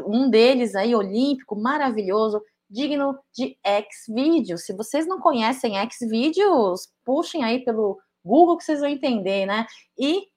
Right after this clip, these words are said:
apesar que eu acho que todo mundo aí conhece, né, Jé? Principalmente você. E dois do Thales, né? Thales também, um, outra grande joia aí que vem se destacando.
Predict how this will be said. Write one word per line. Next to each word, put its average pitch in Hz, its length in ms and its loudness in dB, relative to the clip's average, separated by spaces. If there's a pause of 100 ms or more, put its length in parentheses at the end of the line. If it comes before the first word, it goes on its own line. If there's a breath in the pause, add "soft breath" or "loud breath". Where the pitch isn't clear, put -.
apesar 311 320 2
que 311 80 -2
eu 302 40 4
acho 302 120 -2
que - 40 -20
todo 320 200 0
mundo 294 140 0
aí 277 100 0
conhece, 220 480 -4
né, 226 160 0
Jé? 214 160 0
Principalmente 254 500 -2
você. 247 320 -2 (260 loud breath)
E 370 360 6
dois 277 360 4
do 277 140 0 (140)
Thales, 262 680 2
né? 208 400 -4
Thales 190 420 -2
também, 196 480 -4
um, 185 300 -8
outra 247 500 4
grande 220 440 0
joia 180 480 0
aí 190 80 -4
que 180 120 -18
vem 196 120 -10
se 196 100 -20
destacando. 196 680 -6